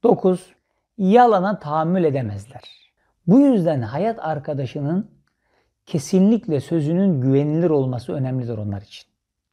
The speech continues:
Güven. Eğer yalan söylersen, verdiğin sözü tutmazsan çizer seni. Ve sizi çok rahat hayatlarından çıkarırlar. Açık ol, net ol, canını ye. Ama tabii faturasını da ödersin.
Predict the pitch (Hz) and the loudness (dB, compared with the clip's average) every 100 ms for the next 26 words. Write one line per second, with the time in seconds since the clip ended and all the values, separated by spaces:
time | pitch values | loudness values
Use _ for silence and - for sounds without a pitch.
0 | _ - 147 156 147 104 - _ _ _ | _ -4 2 2 2 -4 -12 _ _ _
1 | _ - 165 202 208 160 143 175 170 - | _ -2 2 4 4 2 2 0 -2 -2
2 | 135 139 165 139 143 117 113 151 185 156 | -2 0 -2 -2 -4 -4 -2 0 2 0
3 | 151 143 131 123 123 139 - 165 156 - | -4 -4 -6 -6 -8 -12 -8 -8 -8 -8
4 | 151 151 - 175 160 170 - 67 64 - | -6 -6 -6 -2 0 -2 -4 -6 -6 -8
5 | _ _ _ _ _ _ - 113 151 127 | _ _ _ _ _ _ -8 -6 0 0
6 | 135 165 _ _ _ _ - 214 - 127 | 0 -4 _ _ _ _ -8 -8 -6 -6
7 | 107 104 127 123 - 123 113 117 117 - | -6 -4 -2 -2 -4 -8 -6 -4 -6 -8
8 | 101 95 92 87 - - _ _ - 175 | -8 -6 -8 -10 -14 -20 _ _ -6 -4
9 | - 202 - 143 131 190 202 208 202 160 | -4 -4 0 0 0 -4 -4 -2 -2 0
10 | 147 139 131 110 87 - _ _ _ _ | -2 0 -2 -4 -8 -16 _ _ _ _
11 | 143 139 147 131 - 135 127 113 135 151 | -6 -4 -2 -2 -4 -4 -6 -6 -6 -4
12 | 220 147 123 - - | -4 -4 -6 -8 -18